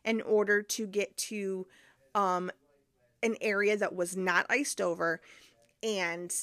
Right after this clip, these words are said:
that she could be submerged. And there was nothing that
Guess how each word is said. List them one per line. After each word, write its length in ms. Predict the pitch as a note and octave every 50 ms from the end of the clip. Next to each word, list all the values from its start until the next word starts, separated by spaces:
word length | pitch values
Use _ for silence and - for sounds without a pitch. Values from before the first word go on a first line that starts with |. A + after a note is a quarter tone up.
| - - _ _ _ _ _ _ _ _ -
that 220 | G3 G#3+ - -
she 240 | - - - G#3+ G3+
could 180 | - - G#3+ F3+
be 140 | G3 F#3
submerged. 800 | F#3 - - F3+ F3 F3 E3+ E3 E3 - - - - - - - - - _ _ _ _ _ _ _ _ _ _ _ _ -
And 140 | G3 G#3 G#3+
there 180 | G#3+ G#3 G#3+ G#3
was 260 | G3+ G3 G3 - -
nothing 880 | A3 G#3 G3 G3 G3+ G#3 A3 A3 A3+ - - - C#3+ - C3 - - - - - - - - - - _ _ _ _ _ _ _ _ _ _ _ _ _ -
that 300 | G3 G#3+ G#3 F#3 - -